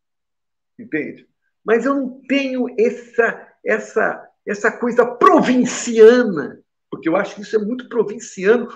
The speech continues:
no mau sentido, né? De querer fazer parte da grande tradição, de criar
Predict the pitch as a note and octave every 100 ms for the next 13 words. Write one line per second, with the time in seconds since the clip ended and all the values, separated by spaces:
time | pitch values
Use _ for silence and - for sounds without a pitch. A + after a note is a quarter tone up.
0 | - A3 F#3 A#3 B3+ - F3+ - - C3+
1 | - - _ _ _ _ _ - - _
2 | _ _ _ _ _ E3+ G#3+ G3+ E3 G3+
3 | - F#3+ D3 F#3 - B2+ C3+ D3 - -
4 | _ _ D3+ C#3 B2+ D#3 E3+ - - -
5 | - - - - - _ _ _ _ _
6 | _ _ _ _ _ _ - - G3+ G#3
7 | F3 D#3+ F#3+ - - _